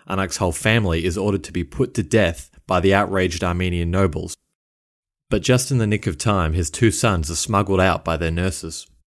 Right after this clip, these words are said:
One is taken to Persia and the other, Gregory, is taken to Cappadocia, modern-day Turkey.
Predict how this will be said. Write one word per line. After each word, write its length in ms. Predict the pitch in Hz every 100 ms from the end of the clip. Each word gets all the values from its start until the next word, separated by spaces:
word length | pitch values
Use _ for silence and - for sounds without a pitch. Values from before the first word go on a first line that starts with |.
| _ _ _ _
One 260 | 98 110
is 120 | 117
taken 300 | - 120 -
to 80 | 95
Persia 500 | - 98 95 95 -
and 160 | 92 87
the 120 | 92
other, 480 | 101 90 82 104 135 _ _ _ -
Gregory, 520 | - 117 95 78 80
is 140 | 85 -
taken 300 | 90 80 -
to 80 | 92
Cappadocia, 760 | - - 90 95 90 78 76 - _
modern-day 440 | 82 78 76 82
Turkey. 460 | 73 101 90 80 76